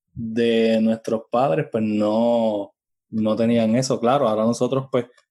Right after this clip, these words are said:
exhortamos y recomendamos a toda la audiencia que escuche esto, ¿verdad? Y tienen hijos pequeños, pues, que de alguna manera u otra, pues,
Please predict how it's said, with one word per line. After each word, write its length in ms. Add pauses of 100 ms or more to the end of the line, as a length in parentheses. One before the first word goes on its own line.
(100)
exhortamos 720
y 40
recomendamos 920
a 60
toda 240
la 60
audiencia 540
que 180 (300)
escuche 380
esto, 280
¿verdad? 240
Y 60
tienen 300
hijos 240
pequeños, 460
pues, 180
que 100
de 60
alguna 280
manera 480 (540)
u 180
otra, 360
pues, 300